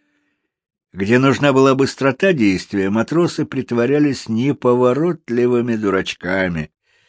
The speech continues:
На артиллерийских стрельбищах старались ошибаться — и стреляли мимо цели, особенно когда за стрельбищами наблюдали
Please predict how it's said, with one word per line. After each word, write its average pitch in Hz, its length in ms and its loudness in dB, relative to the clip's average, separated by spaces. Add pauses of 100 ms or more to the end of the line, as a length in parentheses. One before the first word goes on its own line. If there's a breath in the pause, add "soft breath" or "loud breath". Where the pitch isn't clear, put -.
(500)
На 107 200 0
артиллерийских 156 960 2
стрельбищах 95 800 -2
старались 151 580 -2
ошибаться — 147 1120 -2 (960)
и 98 100 -4
стреляли 127 600 4
мимо 123 320 0
цели, 110 380 2
особенно 104 500 0
когда 98 400 -2
за 98 160 -2
стрельбищами 107 800 -4
наблюдали 104 800 -2